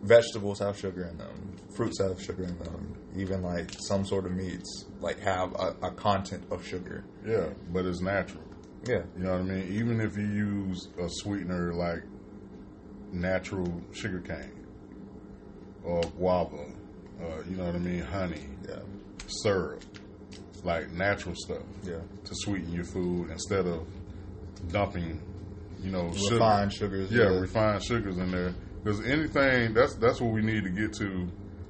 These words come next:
Speaker 2: And I think one of the girls on there were pointing out when they were preparing the meal, the ones that had the, uh, the land taken away.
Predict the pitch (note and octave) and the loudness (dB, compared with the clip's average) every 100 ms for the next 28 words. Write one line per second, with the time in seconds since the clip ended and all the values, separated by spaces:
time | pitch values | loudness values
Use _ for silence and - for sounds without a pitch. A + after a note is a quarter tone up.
0 | - - G2+ F#2+ F2 - - - - - | -8 -2 2 2 0 -6 -12 -14 -16 -16
1 | - - G2+ G2+ A2 G2 G#2+ A2 G2 F2+ | -16 -2 0 4 4 4 4 4 2 2
2 | G2 G2 F#2+ F#2 F#2 F#2 F2+ F2 - G#2 | 4 6 4 4 2 2 2 2 2 0
3 | E2+ E2+ F#2 E2+ D#2 - - - - - | 2 0 2 2 0 -8 -14 -16 -14 -8
4 | F2+ F2+ F2+ E2+ F2 F#2+ F2+ E2 F2+ G2+ | 0 2 2 -2 -2 0 0 0 -2 0
5 | F2+ E2 D#2+ E2+ - - - - F2+ G2+ | 0 -2 -4 -8 -12 -12 -12 -6 0 2
6 | G2 F2+ F#2 F2+ G2 F2+ F2+ F2 F2 F2 | 2 2 2 4 4 2 2 2 4 2
7 | E2 D#2+ D#2 D2 - - - F2 E2 G2+ | 0 -2 -6 -10 -12 -14 -8 -4 0 2
8 | G2+ G2 F#2 A2 G#2 G2+ G2+ G#2 | 2 0 2 0 0 -2 -2 -2